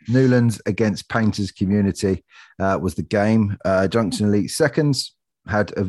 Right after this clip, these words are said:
an invested interest in this one too, as they were top of the division at the start of the day. Um, Painters was second and Newlands third.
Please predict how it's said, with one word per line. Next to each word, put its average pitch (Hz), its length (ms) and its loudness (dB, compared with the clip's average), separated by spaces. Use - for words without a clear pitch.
an 107 120 2
invested 101 580 -2
interest 107 460 0
in 98 80 0
this 101 220 -2
one 95 180 0
too, 117 300 2
as 107 140 0
they 120 140 2
were 117 120 2
top 127 260 -2
of 117 80 -2
the 104 60 -4
division 101 420 0
at - 60 -6
the - 80 -18
start - 340 -4
of 80 80 -8
the 90 80 -4
day. 254 160 -6
Um, 92 380 0
Painters 131 640 0
was 98 80 -8
second 127 580 -2
and 101 220 2
Newlands 104 640 2
third. 85 640 -4